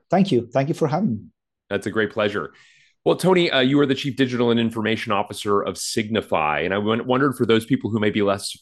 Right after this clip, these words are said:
Speaker 2: familiar with the business, if you could provide a bit of an overview to it.
Speaker 1: Sure. Um, Signify used to be known as Philips Lighting. Uh, we are the world's number one in conventional lighting,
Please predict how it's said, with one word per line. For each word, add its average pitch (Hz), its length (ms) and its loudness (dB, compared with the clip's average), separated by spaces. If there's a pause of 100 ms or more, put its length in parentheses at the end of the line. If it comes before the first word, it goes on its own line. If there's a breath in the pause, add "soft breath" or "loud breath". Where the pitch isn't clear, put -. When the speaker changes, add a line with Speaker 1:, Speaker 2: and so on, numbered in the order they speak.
Speaker 2:
familiar 104 420 0
with 101 220 -2
the 95 80 2
business, 87 420 -2
if 92 80 -10
you 104 100 -6
could 98 160 -2
provide 104 360 0
a - 20 -2
bit 104 140 0
of 98 80 -2
an 95 80 -2
overview 98 460 0
to 120 120 -4
it. - 100 -12 (1300)
Speaker 1:
Sure. 151 520 4
Um, 123 260 2
Signify 220 680 0 (100)
used 147 300 2
to 139 60 -2
be 139 140 2
known 123 220 0
as 117 160 -2
Philips 127 380 0
Lighting. 110 500 -4 (640 soft breath)
Uh, 107 160 0
we 127 240 6
are 139 440 4
the 120 120 4
world's 117 360 4
number 110 280 0
one 110 320 -2
in 110 300 -4
conventional 110 480 -2
lighting, 104 480 -4